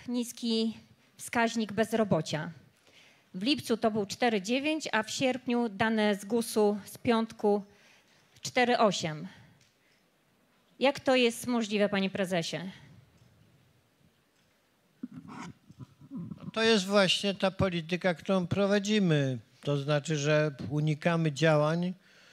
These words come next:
Speaker 2: które mogłyby zwiększyć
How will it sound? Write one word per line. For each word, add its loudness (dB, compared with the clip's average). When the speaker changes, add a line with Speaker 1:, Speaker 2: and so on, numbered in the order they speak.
Speaker 2:
które 2
mogłyby 2
zwiększyć -2